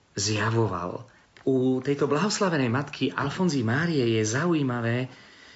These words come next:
že už od útleho detstva bola vedená k hlbokej viere. A udalosť, ktorá poznačila celý jej život, súvisí s tým, že keď sa raz prechádzala so svojou matkou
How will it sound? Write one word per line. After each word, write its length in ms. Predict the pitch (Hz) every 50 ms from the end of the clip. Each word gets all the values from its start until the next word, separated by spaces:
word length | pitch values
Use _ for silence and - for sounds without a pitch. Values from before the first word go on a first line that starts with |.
| - -
že 380 | 113 107 110 123 123 123 -
už 260 | - - - - - -
od 140 | 113 110
útleho 320 | - 185 180 - 220 190 165
detstva 380 | 139 135 185 185 - - - 135
bola 260 | 123 117 117 107 107
vedená 460 | 104 123 131 131 139 123 117 107 107
k 180 | 104 107 120 151
hlbokej 380 | 151 131 139 139 - 120 110 107
viere. 640 | 101 101 107 104 107 110 101 92 87 90 92 - - - - - - - - - - -
A 160 | - - -
udalosť, 420 | 180 202 226 233 214 147 120 113 - -
ktorá 180 | 135 117 110 -
poznačila 560 | - 151 165 170 185 180 170 - - 127 107 107
celý 400 | - - 190 196 196 202 175 156
jej 320 | 139 120 117 113 131 185
život, 380 | 190 156 120 127 156 - - - - - _ _ _
súvisí 960 | - - - 175 180 180 170 175 156 - - - 147 147 151 156 151 151 - - _
s 160 | - - -
tým, 320 | - 135 131 135 147 156
že 100 | 143 135
keď 160 | 117 - 127
sa 140 | 117 - 139 123
raz 460 | 135 151 156 143 - - - - - - - - - - - _ _ -
prechádzala 880 | - 120 143 147 - 165 165 165 147 131 131 120 107 101 98 101 113 - - _ _ _ 113
so 100 | 113 131
svojou 300 | 131 - - 156 151 135
matkou 800 | 113 123 147 147 - - - - 110 104 107 120 131 135 -